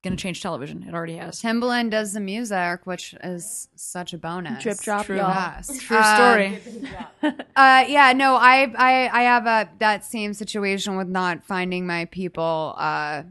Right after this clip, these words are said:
Speaker 2: so I oftentimes just have to use the Pretty Little Liars hashtag, which has led me down some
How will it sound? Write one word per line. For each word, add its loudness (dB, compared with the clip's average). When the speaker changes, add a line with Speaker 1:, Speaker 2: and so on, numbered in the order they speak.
Speaker 2:
so -4
I -2
oftentimes -8
just -12
have -8
to -14
use -10
the -12
Pretty -8
Little -6
Liars -4
hashtag, -6
which -2
has -8
led -2
me -8
down -4
some -12